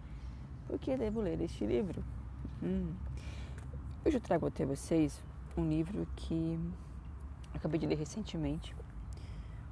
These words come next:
Muito bom. É, do professor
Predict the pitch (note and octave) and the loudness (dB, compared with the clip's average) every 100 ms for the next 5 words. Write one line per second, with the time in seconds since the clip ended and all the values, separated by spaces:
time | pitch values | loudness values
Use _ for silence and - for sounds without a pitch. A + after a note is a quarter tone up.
0 | - D#3 D#3+ E3+ D#3+ D#3+ C#3+ D#3 D#3 D#3+ | 0 4 6 6 4 2 4 4 4 0
1 | - - - - - - - - - - | -6 -8 -8 -8 -8 -8 -8 -8 -8 -6
2 | - - - B2+ B2+ B2 B2 B2 - - | -6 -4 -2 0 2 0 0 -2 -4 -4
3 | - - - - F3+ - E3+ - - F3 | -6 -6 -4 2 4 4 2 2 4 4